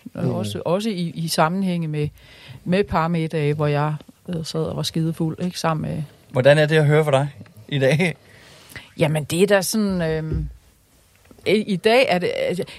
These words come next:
Speaker 2: jeg tror nok lige i starten, altså, der blev jeg virkelig ked af det, og, og, og,
Speaker 3: Mm.
Speaker 2: og flov og sådan noget der. Øhm,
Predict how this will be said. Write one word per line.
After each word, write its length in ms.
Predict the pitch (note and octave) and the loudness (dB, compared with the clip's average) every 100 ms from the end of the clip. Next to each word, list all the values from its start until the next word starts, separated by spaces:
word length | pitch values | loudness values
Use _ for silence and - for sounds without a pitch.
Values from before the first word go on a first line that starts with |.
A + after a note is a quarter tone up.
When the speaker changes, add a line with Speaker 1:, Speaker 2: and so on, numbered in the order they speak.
| - | 0
Speaker 2:
jeg 140 | G3 | 0
tror 160 | G#3+ F#3+ | 2 0
nok 260 | F#3+ B3 | 2 0
lige 200 | A3 A#3 | 2 0
i 40 | B3 | 2
starten, 340 | - A#3 G3+ | 2 2 2
altså, 160 | F3 F3 | -4 -2
der 100 | G3+ | -2
blev 180 | G#3 G3+ | 2 2
jeg 120 | E3 | 2
virkelig 260 | F#3+ G3+ F3 | 0 -2 2
ked 200 | A#3 G3+ | 2 2
af 160 | D#3 | -2
det, 140 | E3+ E3+ - | -4 -10 -2
og, 140 | F3 - | -2 0
og, 320 | E3 D#3 D3+ | -2 -2 -6
og, 120 | - D#3 | -6 -6
Speaker 3:
Mm. 120 | C#3 | -8
Speaker 2:
og 80 | C#3+ | -6
flov 380 | F3 F3+ A3+ - | -2 0 -2 -6
og 100 | D3 | -4
sådan 120 | F3 | 0
noget 200 | D#3+ E3 | 0 2
der. 180 | F3 E3 - | 0 -2 -6
Øhm, 380 | E3 D#3+ D#3 | -6 -4 -4